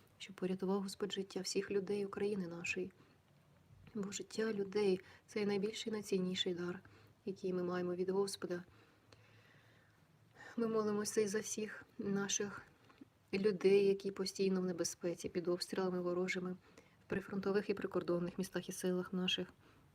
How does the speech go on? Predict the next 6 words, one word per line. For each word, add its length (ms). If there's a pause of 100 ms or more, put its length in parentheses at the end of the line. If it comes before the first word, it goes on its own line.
(1200)
Щоденно 560
перебувають 760 (240)
на 140
Сумщині, 480
Херсонщині, 640
Харківщині, 720